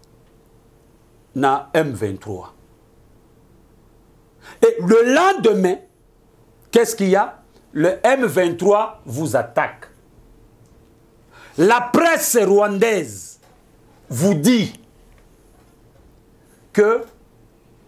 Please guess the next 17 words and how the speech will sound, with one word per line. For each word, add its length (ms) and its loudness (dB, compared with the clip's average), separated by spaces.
Makambo 540 2
et 120 0
Taliba 540 0
M 180 0
vingt-trois. 840 0
Et 100 2
c'est 160 2
que 80 2
les 240 2
a 160 2
réglé 440 0
na 280 -2
Luanda 540 0
te. 320 -4
Et 100 4
c'est 140 2
que 80 2